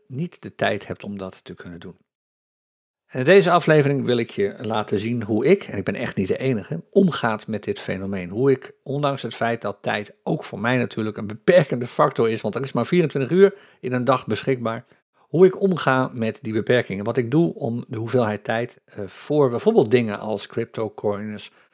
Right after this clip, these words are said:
het maken van deze podcastafleveringen, het maken van die video's, CryptoCoiners Café enzovoort. Hoe ik die tijd zo, ehm, hoe ik die maximaliseer. Hoe ik zorg dat ik daar zoveel mogelijk, eh, tijd voor heb.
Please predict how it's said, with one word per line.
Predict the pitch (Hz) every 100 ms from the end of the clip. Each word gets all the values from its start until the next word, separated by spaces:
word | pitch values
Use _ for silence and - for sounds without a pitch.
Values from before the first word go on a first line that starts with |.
| _
het | - 107
maken | 98 104 -
van | 107 104
deze | 101 101 -
podcastafleveringen, | 110 107 - 104 - 104 110 107 101 104 104 107
het | 117
maken | 113 113 -
van | 165
die | 156
video's, | 113 113 113 110 117 -
CryptoCoiners | 113 - 135 139 135 -
Café | 131 110 104 104
enzovoort. | 107 110 113 175 - _ _ _ -
Hoe | 131 190
ik | 185 -
die | 110
tijd | - 104 107 -
zo, | - - 95 92 -
ehm, | - 95 101 110
hoe | 120 139
ik |
die | 120 110
maximaliseer. | 110 135 - 101 95 98 101 82
Hoe | 98
ik | -
zorg | 120 -
dat | 101
ik | 98 _ _ _ _
daar | 101
zoveel | 101 95 123
mogelijk, | 117 107 - 101 -
eh, | 98 -
tijd | 165 170 143 -
voor | 98 104 104
heb. | 90 90